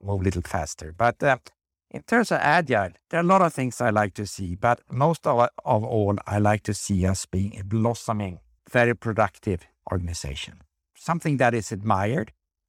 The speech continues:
I often talk about premier in neuroscience. That's not just technically what we do. It's also someone who is admired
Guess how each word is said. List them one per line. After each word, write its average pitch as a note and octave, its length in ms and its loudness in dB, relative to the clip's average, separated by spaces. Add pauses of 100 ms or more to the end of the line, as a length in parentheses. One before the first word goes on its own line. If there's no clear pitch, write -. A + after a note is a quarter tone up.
I - 80 0
often D#3 340 0
talk D3 260 -10
about A2+ 440 0
premier A#2+ 520 2
in B2 140 -4
neuroscience. A#2+ 840 -2 (440)
That's F3 240 0
not D#3+ 220 -4
just C3+ 300 -2 (100)
technically A#2 500 -6
what C#2+ 260 -12
we - 60 -14
do. C#2 220 -12 (340)
It's - 160 -8
also D#3+ 380 -6
someone C#3+ 400 0
who A2+ 100 0
is G#2+ 140 0
admired G#2 680 0